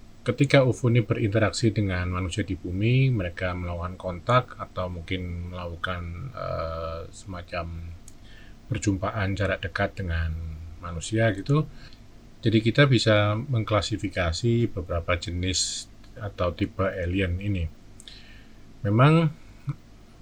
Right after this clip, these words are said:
perbedaan jenis ini tidak berarti merupakan kelompok-kelompok yang terpisah, karena bisa saja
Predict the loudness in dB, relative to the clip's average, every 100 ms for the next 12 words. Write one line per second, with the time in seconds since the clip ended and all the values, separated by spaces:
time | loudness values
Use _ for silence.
0 | -20 -20 4 6 8 6 6 6 4 4
1 | 2 2 4 6 6 6 4 2 0 0
2 | 2 4 4 2 0 2 0 2 2 2
3 | -2 -4 -4 -4 -2 -2 -2 0 2 4
4 | 2 0 -6 -4 -2 -4 -4 -6 -4 -4
5 | 0 2 0